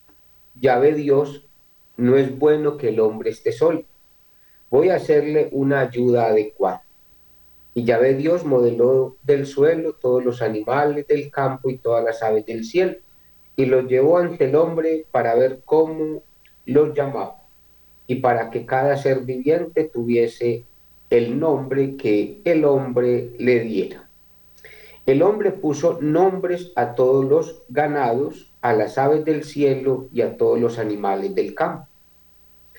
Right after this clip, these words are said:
Mas para el hombre no encontró una ayuda adecuada. Entonces, Yahvé Dios hizo caer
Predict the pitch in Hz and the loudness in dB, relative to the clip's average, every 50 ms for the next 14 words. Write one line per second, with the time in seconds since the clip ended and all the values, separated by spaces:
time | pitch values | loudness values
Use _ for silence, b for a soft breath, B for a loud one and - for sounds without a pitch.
0 | B B B B B B 120 120 117 120 - - - 127 120 117 113 110 113 113 | B B B B B B -2 -2 -2 -2 -6 -4 0 0 0 2 0 -2 -4 -6
1 | - - - - 120 113 113 123 151 175 180 175 175 170 160 165 156 - - - | -8 -16 -10 -4 -4 -2 0 2 2 2 0 -2 -4 -6 -4 -4 -4 -6 -8 -12
2 | - - 123 123 123 123 123 123 120 123 143 135 135 131 - - 127 135 135 139 | -10 -4 0 2 2 2 2 0 0 0 0 0 0 -2 -6 -4 0 0 2 4
3 | 143 139 139 - - _ - 139 135 135 135 131 127 123 120 110 104 104 110 113 | 2 2 0 -4 -14 _ -2 0 2 2 2 0 -2 0 0 -2 -2 -4 -4 -4
4 | 113 110 110 110 107 104 104 104 101 104 - 95 90 90 90 - - - _ _ | -2 0 2 2 2 2 2 0 0 -2 -6 -8 -8 -8 -10 -14 -18 -20 _ _
5 | _ _ _ _ _ _ _ _ _ _ _ _ _ - 190 202 190 196 - 185 | _ _ _ _ _ _ _ _ _ _ _ _ _ -2 -2 0 0 0 0 0
6 | 139 117 - - - 139 139 - - - b b b b b b - 120 120 117 | 0 0 -4 -6 -6 -6 -6 -6 -14 -20 b b b b b b -4 0 2 2
7 | 123 151 175 180 165 165 160 147 156 160 160 - - - _ b b b b b | 2 2 0 -2 -2 0 2 2 2 0 -2 -8 -18 -20 _ b b b b b
8 | b b - - 160 151 - 196 190 - - 139 127 120 127 131 139 151 147 - | b b -4 -2 -2 0 0 -2 -2 -2 -2 0 0 2 2 2 2 0 0 -4
9 | - | -14